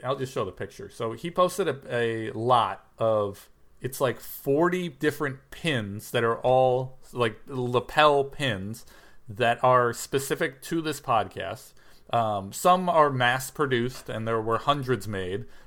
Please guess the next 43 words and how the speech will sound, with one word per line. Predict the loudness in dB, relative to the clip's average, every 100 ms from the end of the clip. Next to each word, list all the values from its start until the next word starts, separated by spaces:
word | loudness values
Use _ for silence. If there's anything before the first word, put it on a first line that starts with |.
| -4
There | 0
are | 2
a | 2
couple. | 0 2 2 0 -4 -4
This, | -2 -2 -6 -6
uh, | 0 0
green | -2 -6 -6 -6 -6
Stormtrooper | -8 -2 0 0 -4 -6
one | -2 -2
in | -2
the |
bottom | 0 0 0
right-hand | -4 -4 -4
corner, | -4 -2
I | -4
think | -6 -6 -2
there's | -2 -2
either | -2 -4 -4
ten | -12 -2 0 0 -2
or | -2 0
thirty | -2 0 2 2 0
of | -2
those | 2 2 2
in | -4 -4
the | -2
world. | -2 -2 2 2 2 -6 -18 -20 _ -20 -20 _ _ _ -2
And | 0 0 0
for | 0 2
all | 6 6 6
of | 4
these, | 2 -2 -4
he | 0
wanted | 2 4 2
a |
hundred | 2 0 0 -4
bucks, | -4 -8 -6
so | -2
less | 0 0 0 -2
than | -4 -4
three | -4 0
dollars | 4 4 4 2
a | -2
pin. | -6 -8 -8